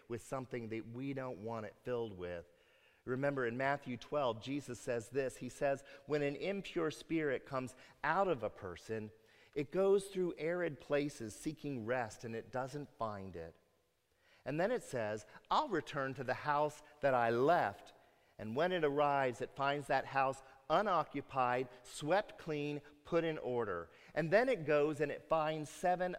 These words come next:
other spirits more wicked than itself. And they go in and they live there. And the final condition of that person is worse than the first.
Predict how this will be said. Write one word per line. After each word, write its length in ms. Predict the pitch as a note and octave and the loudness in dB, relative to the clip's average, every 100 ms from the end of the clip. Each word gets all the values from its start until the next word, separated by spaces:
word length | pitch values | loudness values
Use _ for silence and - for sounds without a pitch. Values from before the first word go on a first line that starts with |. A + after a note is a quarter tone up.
| - | 2
other 260 | E3+ E3+ | 2 2
spirits 560 | D3+ - C3 B2 A#2 - | -6 -6 -2 -2 -4 -6
more 260 | C#3 D#3+ D3+ | -4 -2 -2
wicked 460 | C3+ D3 C#3 B2 | -2 -2 -2 -4
than 140 | A#2 A2+ | -4 -6
itself. 560 | - - B2 G#2+ G2 - - | -8 -2 2 2 0 -8 -10
And 220 | A2 A2 | -6 -2
they 200 | A2 D3+ | 0 2
go 240 | D3 D3 C#3+ | 2 0 2
in 200 | C#3+ C#3+ | 0 -2
and 180 | A2 G#2+ | -4 -4
they 120 | G2+ | -4
live 460 | G#2 A#2 D3 C3 | -2 0 0 0
there. 240 | G#2+ G2 G2 | -2 -2 -2
And 180 | G2+ G2 | -4 -8
the 80 | - _ | -12 _
final 340 | D3+ D#3+ E3+ | -6 -6 -8
condition 520 | D#3 - A2+ G#2+ G#2+ G2 | -8 -10 -10 -10 -10 -10
of 100 | F#2+ | -10
that 240 | F2+ - | -12 -12
person 380 | F2 D2+ - C2+ C#2 _ _ _ _ _ _ _ | -16 -14 -20 -20 -20 _ _ _ _ _ _ _
is 220 | A2 G#2+ F#2 | -12 -12 -10
worse 320 | G2+ F#2+ - | -8 -10 -12
than 180 | G2 F#2+ | -14 -14
the 80 | |
first. 580 | F#2+ C3 - - - - | -12 -12 -12 -14 -18 -20